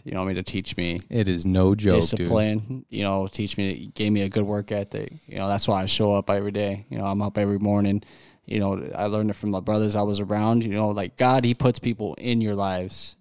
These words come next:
Speaker 1: You know, I mean, he talks to you through people that he puts in your life,
Speaker 2: Mm-hmm.
Speaker 1: you know. So it's like when people say
Speaker 2: Heard
Speaker 1: that
Speaker 2: that.
Speaker 1: God's talking to you, it's like he's talking to me through you.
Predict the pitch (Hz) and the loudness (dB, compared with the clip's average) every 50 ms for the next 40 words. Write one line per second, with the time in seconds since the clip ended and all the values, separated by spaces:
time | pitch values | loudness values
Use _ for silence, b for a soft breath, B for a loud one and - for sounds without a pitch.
0 | 262 226 139 120 113 110 110 110 113 110 - 120 113 107 - - - 113 107 104 | -10 -4 0 2 2 4 2 2 0 0 2 2 2 2 0 -4 -4 -2 -2 -2
1 | - - 120 117 110 - - 113 104 - - 95 104 110 - _ _ - 113 110 | 0 2 2 2 2 2 0 -2 -2 -2 -4 -6 -6 -8 -10 _ _ -14 -14 -12
2 | 110 - 117 113 - - 104 110 107 - 104 101 - 92 98 101 98 107 117 123 | -8 -8 -8 -8 -8 -10 -10 -10 -10 -8 -6 -2 0 0 2 2 4 4 2 2
3 | 117 - - b b b b b b b b b b - - - 113 107 104 101 | 0 -2 -8 b b b b b b b b b b -8 -2 0 2 2 2 2
4 | - 117 101 101 - - - 127 120 110 107 113 113 113 117 110 107 - - 117 | 0 0 -2 -2 -2 -6 -8 -4 -2 -2 0 0 0 0 0 -2 -2 0 2 2
5 | 117 107 98 95 104 113 113 113 110 - - - 113 113 120 - 117 110 104 101 | 2 2 2 2 0 2 2 0 0 0 0 2 2 2 2 0 -2 -2 0 0
6 | 101 101 - - 107 90 90 101 - _ - 131 113 - - - 123 107 101 - | -2 -2 -4 -4 -4 -4 -4 -6 -8 _ -12 -10 -8 -6 -2 0 0 0 -2 -4
7 | 107 107 104 107 107 104 - - 107 98 98 104 104 107 107 117 117 113 | -8 -8 -6 -6 -8 -8 -8 -8 -8 -8 -6 -4 -4 -2 -2 -2 -4 -4